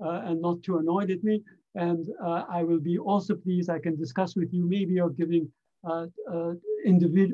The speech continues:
on some individual subjects. I'm not expe-, an expert on all of them, but I would be,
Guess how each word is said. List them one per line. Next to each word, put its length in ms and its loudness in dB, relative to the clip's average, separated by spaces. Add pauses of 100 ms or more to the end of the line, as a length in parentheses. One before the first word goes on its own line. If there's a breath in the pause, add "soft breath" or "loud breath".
on 180 0
some 240 2
individual 520 4
subjects. 420 0
I'm 140 0
not 140 2
expe-, 440 -2
an 60 2
expert 320 -2
on 100 2
all 200 4
of 80 0
them, 140 0 (340)
but 100 -2
I 180 -2
would 240 2
be, 240 4